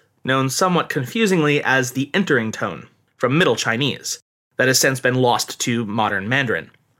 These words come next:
An example of this would be pronouncing the word for unusual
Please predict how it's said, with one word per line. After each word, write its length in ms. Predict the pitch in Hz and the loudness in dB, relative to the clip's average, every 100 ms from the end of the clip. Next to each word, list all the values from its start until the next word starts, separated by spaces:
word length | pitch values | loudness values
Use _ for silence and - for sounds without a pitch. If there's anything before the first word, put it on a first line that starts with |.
| _ _ _ _ _ _ _ - | _ _ _ _ _ _ _ 0
An 100 | 190 | 0
example 420 | 180 269 262 214 | 4 4 6 4
of 80 | 143 | 6
this 220 | 131 - | 2 2
would 80 | 156 | 2
be 80 | 160 | 2
pronouncing 680 | 196 196 208 208 190 185 | 2 2 2 2 2 0
the 140 | 147 180 | 2 4
word 280 | 196 214 190 | 6 4 4
for 440 | 190 180 175 180 - | 4 6 4 0 0
unusual 680 | 190 254 277 151 110 - | 4 6 6 4 0 -4